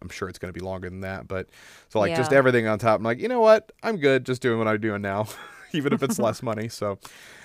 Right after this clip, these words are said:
Speaker 2: Yeah.
Speaker 1: um, so yeah, so good week on the whole. Um, and I will not talk more about Animal Crossing. So
Speaker 2: We can do
Speaker 1: um,
Speaker 2: that offline.
Speaker 1: Yeah. So, uh, so yeah, we did wanna quick, give a quick shout out to Preston, um, one of our,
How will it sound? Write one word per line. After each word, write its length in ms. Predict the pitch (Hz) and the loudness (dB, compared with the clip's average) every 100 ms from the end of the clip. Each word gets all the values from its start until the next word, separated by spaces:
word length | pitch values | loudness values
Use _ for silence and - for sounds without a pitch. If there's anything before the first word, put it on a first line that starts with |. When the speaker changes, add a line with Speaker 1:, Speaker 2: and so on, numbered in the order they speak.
| - | -8
Speaker 2:
Yeah. 520 | 160 - 135 131 131 | -4 0 4 6 6
Speaker 1:
um, 120 | 135 | 2
so 140 | 135 180 | 0 0
yeah, 160 | 214 | 2
so 180 | 123 117 | 0 -2
good 180 | 110 135 | 0 -2
week 220 | 131 120 | -2 -2
on 140 | 123 113 | -2 -2
the 80 | |
whole. 280 | 104 120 127 _ - | 0 0 0 _ -6
Um, 540 | 101 101 98 98 98 | -4 -2 -2 -4 -4
and 160 | 98 95 | -6 -4
I 100 | 98 | -4
will 180 | 95 98 | -4 -4
not 180 | 101 - | -4 -4
talk 240 | 107 - | -4 -4
more 120 | 101 | -4
about 180 | 101 110 | 0 0
Animal 240 | 123 131 85 | 0 -4 -8
Crossing. 400 | 92 90 90 92 _ | -6 -8 -10 -16 _
So 340 | - - 98 98 _ _ - | -12 -4 -2 -4 _ _ -14
Speaker 2:
We 60 | - _ _ _ _ 107 | -14 _ _ _ _ -4
can 440 | 113 117 120 123 196 | -2 2 4 4 2
do 60 | |
Speaker 1:
um, 20 | - | 0
Speaker 2:
that 120 | 151 | 0
offline. 480 | 151 - 156 151 156 - | 0 -2 -8 -8 -14 -12
Speaker 1:
Yeah. 420 | 320 262 90 87 107 _ - | -8 -6 -6 -6 -12 _ -18
So, 380 | - 139 135 131 | -4 0 4 8
uh, 180 | 127 | 6
so 140 | 123 160 | 6 4
yeah, 160 | 151 135 | 6 6
we 80 | 147 | 2
did 100 | 180 | -2
wanna 180 | 175 | -2
quick, 180 | - 147 _ _ - | -4 -6 _ _ -2
give 140 | 123 | -2
a 40 | 120 | 0
quick 180 | 120 | -4
shout 220 | - 117 107 | -2 0 0
out 160 | - | -2
to 280 | - 113 104 | -4 -8 -8
Preston, 600 | - - 120 - 160 196 - _ _ _ _ _ | -6 -2 -2 -2 -6 -6 -14 _ _ _ _ _
um, 340 | 98 104 101 98 | -8 -4 -4 -4
one 220 | - 107 | -4 -4
of 100 | 101 | 0
our, 280 | 98 95 | 0 0